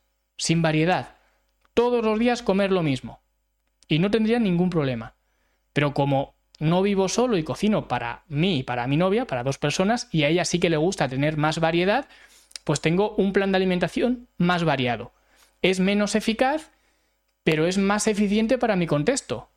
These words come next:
Y eso es lo importante, que consigas detectar las acciones necesarias y las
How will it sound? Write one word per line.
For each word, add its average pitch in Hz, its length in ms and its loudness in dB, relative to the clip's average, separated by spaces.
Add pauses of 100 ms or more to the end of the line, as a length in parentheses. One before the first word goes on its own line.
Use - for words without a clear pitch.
(600)
Y 160 120 2
eso 175 160 0
es 240 60 0
lo 233 100 2
importante, 175 680 -2 (180)
que 151 160 0
consigas 175 460 0
detectar 202 640 0 (460)
las 151 320 0
acciones 185 520 0
necesarias 233 760 0
y 185 100 2
las 160 420 -2